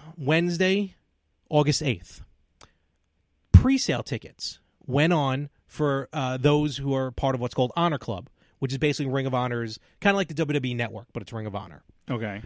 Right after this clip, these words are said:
Speaker 1: So everyone who's part of that got their own unique pre-sale code that they would put into Ticketmaster, get tickets.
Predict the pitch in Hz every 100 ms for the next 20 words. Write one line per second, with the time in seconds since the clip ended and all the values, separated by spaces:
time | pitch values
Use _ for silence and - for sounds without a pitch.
0 | - - 147 - 165 175 208 202 190 -
1 | - 185 175 170 156 165 165 _ _ 131
2 | 135 131 - _ 143 143 139 - 175 185
3 | 202 190 175 170 - - _ _ _ -
4 | 226 208 127 104 - 101 123 _ _ -
5 | - 117 - 135 131 147 131 120 123 113
6 | 127 120 - _ 110 - - -